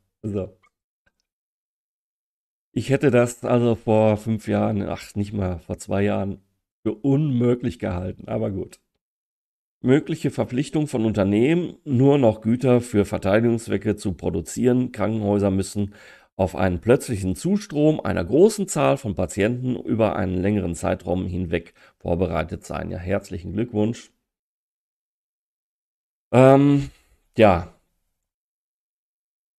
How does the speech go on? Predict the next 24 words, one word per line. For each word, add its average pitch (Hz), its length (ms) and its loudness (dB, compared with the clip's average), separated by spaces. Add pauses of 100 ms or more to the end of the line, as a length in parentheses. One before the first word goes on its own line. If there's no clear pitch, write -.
(760)
Man 110 120 4
liest 151 160 0
das 165 160 0
alles 147 280 2
hier 139 180 2
so 117 140 4
vor, 110 340 0
diese 117 240 -2
Nachrichten, 151 840 -2
ja, 113 360 -4 (200)
und, 107 640 0 (120)
ähm, 92 380 -2
aus 98 200 -4
weltlicher 113 400 -2
Sicht 113 440 -6
sind 104 280 -4
das 104 140 -4
natürlich 104 400 -4
alles 101 200 -4
furchtbare 95 500 -4
und 92 180 -8
schlechte 127 460 -6
Nachrichten, 120 500 -6 (400)
ja. 113 240 -6